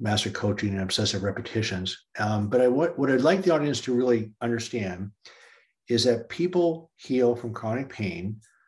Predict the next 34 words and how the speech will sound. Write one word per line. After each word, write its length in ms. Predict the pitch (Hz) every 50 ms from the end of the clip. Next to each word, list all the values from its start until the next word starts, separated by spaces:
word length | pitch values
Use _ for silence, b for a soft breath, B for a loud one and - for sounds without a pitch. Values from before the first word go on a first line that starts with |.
| b b _ _ -
with, 360 | 113 117 113 110 104 101 - -
with 200 | 120 117 113 110
learning 300 | 107 117 120 131 143 139
skills 600 | - - - 117 98 92 - 101 107 - - _ _ _ _ b b b b b _ _ -
that 340 | 104 120 110 107 110 - - _ _ _ _ _ -
allow 280 | 120 117 117 117 131
them 160 | 139 160 156
to 100 | 156 151
live 320 | 139 123 120 120 123 117 107
life 260 | 107 107 107 107 -
more 120 | 117 110
effectively. 500 | 110 - - 180 185 180 117 104 101 98
So 180 | 98 - 135 131
in 80 | 131 143
other 140 | 151 151
words, 320 | 147 143 135 131 123 123 - b b b b b b b
the 120 | - 123
essence 260 | 147 - - 165 165
of 80 | 147 -
chronic 320 | - 131 127 131 127 120
disease 520 | - 139 120 120 107 101 101 107 104 - - - _
is 240 | - 110 107 107 98
a 60 | 104
lot 180 | 101 101 107 120
of 80 | 139 139
time 280 | - - 127 120 113
in 120 | 110 104 -
fight 160 | 113 113 117
or 60 | 117
flight 200 | 127 123 117 -
response 480 | 117 110 110 - - 95 95 104 104 -
or 60 | 110
stress 300 | - - - 110 110 -
chemistry 640 | - - 110 107 101 104 - - - 92 107 107